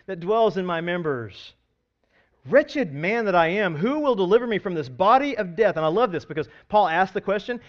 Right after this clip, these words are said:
and then Paul answers his own question. "Oh yeah, thanks be to God through Jesus Christ our Lord. So then, I, I myself,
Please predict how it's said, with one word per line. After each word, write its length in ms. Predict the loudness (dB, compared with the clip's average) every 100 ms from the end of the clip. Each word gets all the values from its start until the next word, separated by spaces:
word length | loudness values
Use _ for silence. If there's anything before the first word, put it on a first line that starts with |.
| -10
and 120 | -8
then 80 | -2
Paul 180 | -2
answers 320 | -2 -6 -10 -12
his 140 | -12
own 100 | -12
question. 380 | -10 -12 -12 -20 _ _ _ _ _ _ _ _ _ _ _ _ _ -6
"Oh 100 | 0
yeah, 300 | 6 6 6 2 -20 0
thanks 320 | 4 4 2
be 160 | -2 -2
to 80 |
God 400 | 4 6 6 4 2 -10
through 160 | -6 -6
Jesus 540 | -4 -4 0 -2 -4
Christ 460 | -4 0 2 0 0
our 180 | 0
Lord. 380 | 0 2 2 0 -4 -8
So 280 | 4 6
then, 200 | 6 2 -2 -14 -2
I, 340 | 4 4 4 -2 -6
I 100 | -4
myself, 680 | -2 -6 -2 4 6 6